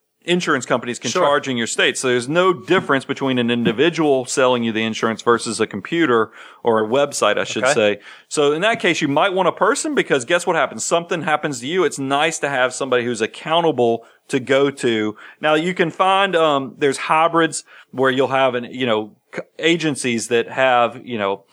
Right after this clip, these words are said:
Speaker 1: I'll, I'll mention one that's here local, Zander Insurance,
Speaker 2: Okay, yeah.
Speaker 1: you know, has a big company that you can go use their tools, but then they'll have people that can help you if you needed to actually speak to somebody.
Speaker 2: Sure.
Speaker 1: So you, but just know that the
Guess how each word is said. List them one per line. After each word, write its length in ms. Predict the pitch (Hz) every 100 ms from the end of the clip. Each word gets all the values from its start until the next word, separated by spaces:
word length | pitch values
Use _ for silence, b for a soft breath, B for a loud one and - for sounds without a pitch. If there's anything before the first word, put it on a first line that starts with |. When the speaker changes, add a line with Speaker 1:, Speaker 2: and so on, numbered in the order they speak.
| B
Speaker 1:
I'll, 160 | 131 131
I'll 100 | 143
mention 400 | 135 135 123 113
one 260 | 104 107 101
that's 140 | 98
here 160 | 120 110
local, 400 | 120 127 101 113
Zander 600 | 123 127 139 131 123 113
Insurance, 460 | 123 131 127 135 143
Speaker 2:
Okay, 0 |
yeah. 60 | 143
Speaker 1:
you 40 |
know, 160 | 113 113
has 160 | 110
a 60 | 110
big 320 | 95 151 147
company 500 | 151 135 143 123 117 B B B -
that 200 | 123 127
you 140 | 127
can 120 | 127
go 120 | 120
use 320 | 123 135 185 160
their 120 | 135
tools, 400 | - 170 151 139
but 160 | 131
then 140 | 135 143
they'll 140 | 123
have 320 | 107 151 147
people 340 | - 139 127 120
that 100 | 110
can 120 | 127 120
help 380 | - 147 -
you 340 | 120 110 104 101 b b b
if 120 | 110
you 100 | 113 117
needed 340 | 120 127 110
to 60 | 113
actually 340 | 110 - 104
speak 480 | - - 151 135 -
to 80 | 104
somebody. 440 | - 107 104 98
Speaker 2:
Sure. 180 | 127 113 B B
Speaker 1:
So 140 | -
you, 240 | 160 196 156
but 200 | 165 160
just 360 | 190 - -
know 420 | 156 147 170 208
that 200 | 220 170
the 200 | 147 123